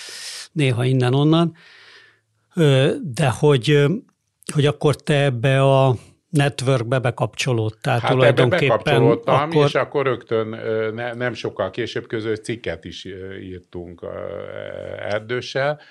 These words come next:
Speaker 2: mert, ö, mert, ö, ö, valami,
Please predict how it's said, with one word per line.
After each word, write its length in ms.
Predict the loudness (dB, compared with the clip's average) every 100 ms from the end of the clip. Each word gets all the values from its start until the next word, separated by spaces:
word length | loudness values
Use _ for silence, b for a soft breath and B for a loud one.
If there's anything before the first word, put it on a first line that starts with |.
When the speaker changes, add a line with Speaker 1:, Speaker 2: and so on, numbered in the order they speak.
| B B
Speaker 2:
mert, 720 | -6 -2 0 0 0 -2 _ -2
ö, 400 | 0 0 -2 -6 -10
mert, 760 | -12 -8 -4 -4 -4 -6 _
ö, 40 | -4 -2 -2 -4 -8 -10 -12
ö, 260 | -12 -12
valami, 760 | -4 -2 0 -2 -6 -8 -10 -12